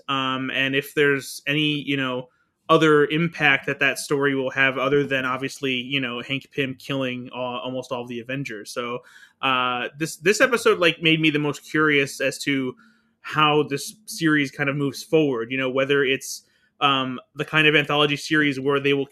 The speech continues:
carry threads from each episode into, like, um, either a culmination of something within a season or keep certain threads going, uh, for future seasons. Because the, um,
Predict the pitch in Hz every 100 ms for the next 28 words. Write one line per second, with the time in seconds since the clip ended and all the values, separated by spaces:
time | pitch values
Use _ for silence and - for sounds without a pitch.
0 | - 160 156 147 - 143 143 147 143 143
1 | 143 139 156 151 156 160 156 - _ _
2 | - 147 151 - 151 135 131 127 - -
3 | _ _ _ _ 143 135 131 - - 156
4 | 147 143 135 131 - 143 135 135 139 -
5 | 147 135 - 147 139 147 135 135 143 135
6 | 143 131 - 170 180 220 233 - 147 143
7 | 143 - 180 165 170 156 143 - 147 147
8 | 135 147 143 139 135 - - _ _ -
9 | 131 127 - 131 - 180 170 143 - 123
10 | 117 120 - 143 147 139 135 - _ _
11 | 143 143 135 131 - 135 131 127 123 120